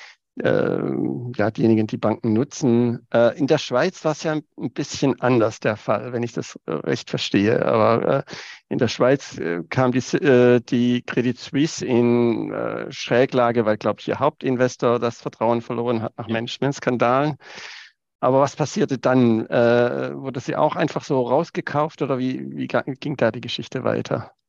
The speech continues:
Speaker 2: Also die Verbindung zwischen den Krisen ist, glaub ich, diese, diese Erschütterung des Vertrauens, sodass
Speaker 1: Mhm.
Speaker 2: gewisserweise dann die Frage im Raum stand, wer ist als nächstes dran? Und die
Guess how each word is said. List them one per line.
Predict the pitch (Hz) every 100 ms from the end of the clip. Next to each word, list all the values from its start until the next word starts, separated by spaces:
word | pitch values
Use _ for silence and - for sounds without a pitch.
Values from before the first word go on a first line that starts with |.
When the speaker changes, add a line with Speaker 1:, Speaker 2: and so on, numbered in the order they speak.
| _
Speaker 2:
Also | 170 160
die | 180
Verbindung | 175 185 208 269 254
zwischen | 220 226 220 190
den | 185
Krisen | - 196 226 247
ist, | 214 -
glaub | 190 180
ich, | 170
diese, | - 165 170 165 160 156
diese | 156 151 151 147 143 143
Erschütterung | 127 - 180 185 160
des | 147
Vertrauens, | - 139 - 135 202 294 - -
sodass | 156 147 -
Speaker 1:
Mhm. | -
Speaker 2:
gewisserweise | 135 127 151 151 151 151
dann | 147 147
die | 143 139
Frage | 147 147 143
im | 135 131
Raum | 131 135 135
stand, | - 143 -
wer | 135
ist | 131
als | 120 -
nächstes | 131 139 - 170 165
dran? | 165 180
Und | 165 139
die | 131 123